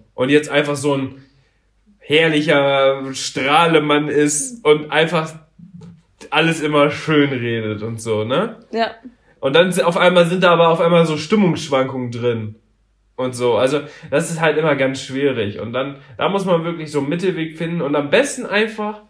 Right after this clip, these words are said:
Speaker 1: genau die Situation, wie sie gerade ist, aufnehmen, filmen,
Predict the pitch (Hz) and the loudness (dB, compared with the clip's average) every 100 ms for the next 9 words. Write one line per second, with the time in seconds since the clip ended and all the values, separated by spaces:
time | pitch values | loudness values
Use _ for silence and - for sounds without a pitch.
0 | _ _ _ _ 165 180 269 302 320 - | _ _ _ _ -2 2 2 2 0 -12
1 | _ _ _ 202 226 214 196 180 170 170 | _ _ _ -6 -2 -2 0 0 0 0
2 | 214 202 175 180 147 147 139 139 160 247 | 0 0 -2 -4 -4 -2 -2 0 0 0
3 | - - _ _ _ _ _ _ _ _ | -2 -14 _ _ _ _ _ _ _ _
4 | _ _ _ _ _ _ - 190 226 220 | _ _ _ _ _ _ 0 2 2 2
5 | 202 208 208 - 185 180 180 175 | 0 0 -6 -6 -2 -2 -2 -8